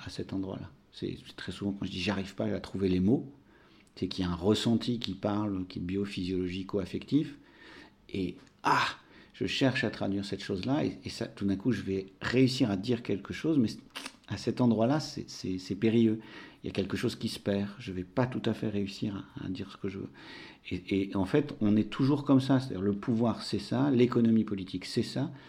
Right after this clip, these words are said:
Elle s'est mise à tellement mal dire le monde et la vie qu'elle l'a détruit. Euh, euh, voilà, en fait, les, les, le mauvais encodage du marxisme, ça a été ça. C'est à un moment donné, il y a quelque chose qui, tout d'un coup, ripe et le langage se met à produire quelque chose d'autre, un autre,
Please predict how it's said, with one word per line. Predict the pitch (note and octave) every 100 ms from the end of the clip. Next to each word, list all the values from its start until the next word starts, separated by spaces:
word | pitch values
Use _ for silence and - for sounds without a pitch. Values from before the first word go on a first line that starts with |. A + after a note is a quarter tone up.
| - -
Elle | G#2+
s'est | - A2
mise | A#2
à | G#2+
tellement | - C3 C3+ A#2+
mal | A2+ B2+ A#2+
dire | A#2+ A2+
le | A2
monde | A2 A2+ A2
et | F#2+
la | G2
vie | F#2+ G#2
qu'elle | G2+ F#2+
l'a | F#2
détruit. | F#2 F2+ - C3 E3 - - - - - _
Euh, | A2 F#2+ F#2 G2+ G2 - G2+ - - - - _ -
euh, | G2 G2
voilà, | C3 E3+
en |
fait, | - G#2
les, | G2+ G2
les, | G#2
le | A2 G#2+
mauvais | A#2 A#2+ A#2
encodage | A2+ A2+ G#2+ A2 G2
du | G2+
marxisme, | G2+ - - A#2 - -
ça | -
a | G2+
été | F#2+ G2+
ça. | C3+ D3+
C'est | C#3+
à | F#2
un |
moment | G2+ G2+ G2+
donné, | G2+ G#2+ A#2
il | A2+
y |
a |
quelque | - G2+ G2+
chose | - A#2 A2
qui, | -
tout | - A2
d'un | G#2
coup, | - A2 A2 - -
ripe | F#2 A2 C3 - - C#4
et | F#2+
le | G2+
langage | G#2+ G#2+ A2+ A2 -
se |
met | G#2 G#2
à | G2
produire | - G2+ G2+
quelque | G#2+ G2+ G2
chose | - G2 F#2
d'autre, | G2+ C3+ G2+ -
un | G2+
autre, | G#2+ - -